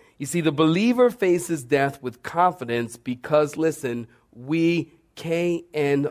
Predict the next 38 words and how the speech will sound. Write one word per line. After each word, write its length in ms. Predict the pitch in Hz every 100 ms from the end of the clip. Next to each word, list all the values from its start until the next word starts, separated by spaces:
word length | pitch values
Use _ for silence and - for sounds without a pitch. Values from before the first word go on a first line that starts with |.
| -
O 380 | 135 131 131 127 _ _
W, 600 | 127 113 110 98 101 143 _ _ _ _
we 640 | - 123 151 170 160 139 - _ -
know 920 | 113 110 127 156 185 196 131 98 - _ _ _ _ _ _
that 220 | - 127 -
our 360 | 139 156 190 190
destiny 800 | 139 165 151 - 113 113 113 110 _ _
is 180 | 127 123
in 140 | 127
the 100 | 110
hand 460 | 107 127 123 127 131
of 180 | 127 123
the 100 | 123
Lord. 280 | 123 110
If 100 | 113
you 140 | 127 135
understand 440 | 127 123 139 127 120
that, 100 | 117
I 60 |
want 260 | 123 127 -
you 60 |
to 80 | 117
clap 340 | - 123 117 123
your 140 | 120
hands 260 | 123 120 117
for 140 | 123
Jesus, 440 | - 127 113 113 135
would 160 | 139
you? 160 | 143 143 - - - - - -
'Cause 180 | 190
you 80 | 170
should 140 | 165 165
be 100 | 175
excited 400 | 170 170 147 143
about 280 | 143 135
that. 260 | 135 127 110 - - - -
Our 140 | 180 180
destiny 1000 | 156 247 285 285 233 175 139 131 143